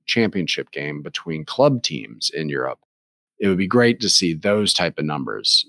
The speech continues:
seventy to ninety thousand people, show up and watch the Women's World Cup. Well, whatever happens, I, I wish best of luck to all of them. I'm gonna be paying attention, and I'm gonna be probably running a,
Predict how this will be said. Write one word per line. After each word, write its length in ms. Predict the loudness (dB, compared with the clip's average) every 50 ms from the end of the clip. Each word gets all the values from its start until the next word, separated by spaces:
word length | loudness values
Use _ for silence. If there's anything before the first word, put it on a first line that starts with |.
| -2 -2
seventy 560 | 2 4 4 4 4 4 2 0 0 0 -2
to 80 | -2 -2
ninety 360 | -2 0 0 0 0 -2 -4
thousand 420 | -2 -2 -2 -2 -2 -4 -6 -8
people, 440 | -8 -8 -10 -10 -8 -10 -12 -12 -10 -4
show 240 | -2 0 2 2 2
up 180 | 0 0 -2
and 220 | -4 -6 -6 -4 -2
watch 440 | 0 0 0 0 0 0 0 0 -2 _ _ _ _ _ -6
the 100 | -4 -2
Women's 360 | -2 -2 -4 -6 -6 -6 -4
World 180 | -4 -4 -6 -6 -10
Cup. 160 | -10 -12 -12 -12 _ _ _ _ _ _ _ _ _ _ 0
Well, 260 | 2 2 2 0 _ _ _ _ _ _ _ _
whatever 340 | 4 6 6 6 6 4 4
happens, 400 | 4 4 2 2 2 0 2 2
I, 100 | 2 2
I 360 | 2 2 2 2 2 2 4
wish 260 | 4 4 2 2 2
best 300 | 2 2 2 2 0 -2
of 100 | -2 -2
luck 220 | -2 -2 -2 -4
to 120 | -4 -4 -2
all 220 | 0 0 0 0
of 120 | -2 -4 -4
them. 280 | -6 -8 -8 -10 -10 -14 _ _ _ _ _ _ _ 0
I'm 240 | 2 4 4 6 4
gonna 120 | 4 2 2
be 220 | 0 -2 -2 -4 _ _ -6
paying 200 | -4 -4 -2 -4
attention, 560 | -4 -4 -4 -4 -4 -4 -4 -6 -6 -6 -6
and 80 | -4 -4
I'm 160 | -2 -2 -2
gonna 140 | -2 -2 -2
be 160 | -2 -2 -2
probably 320 | 0 0 0 0 2 0
running 340 | 0 2 2 0 0 0 0
a, 220 | 0 0 0 0